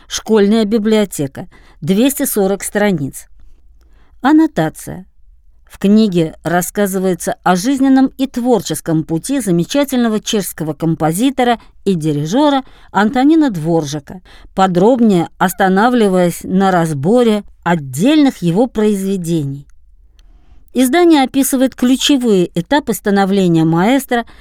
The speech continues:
создание его бессмертных произведений, а также культурную атмосферу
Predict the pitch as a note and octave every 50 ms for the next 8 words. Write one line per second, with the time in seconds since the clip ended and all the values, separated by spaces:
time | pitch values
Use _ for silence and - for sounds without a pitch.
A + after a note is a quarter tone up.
0 | - - - - - A#3+ A#3 G#3+ F#3+ F3+ C4 E4 F4 D#4+ C#4 A#3 G#3 F#3 F3 G3
1 | G3 F3 D#3+ F#3+ G#3+ - - - G#3 A#3+ C4+ C#4+ - - G#3+ G3 - - - G3
2 | F#3 F#3 F3+ E3+ D#3+ D3+ D#3 D3 D3 F3 B3+ D4 C#4+ B3+ A#3+ A3 - _ - -
3 | - - - - - G3 A3 - - E4 E4+ F4 D#4+ D4+ D4+ D#4+ D4+ C#4+ - -
4 | - G3+ G3 F#3+ - - F#3 A#3 D4 D4+ C#4 C#4 A#3 F#3+ - - D3+ D#3 C#3 -
5 | - F3 E3+ F3 F3+ F#3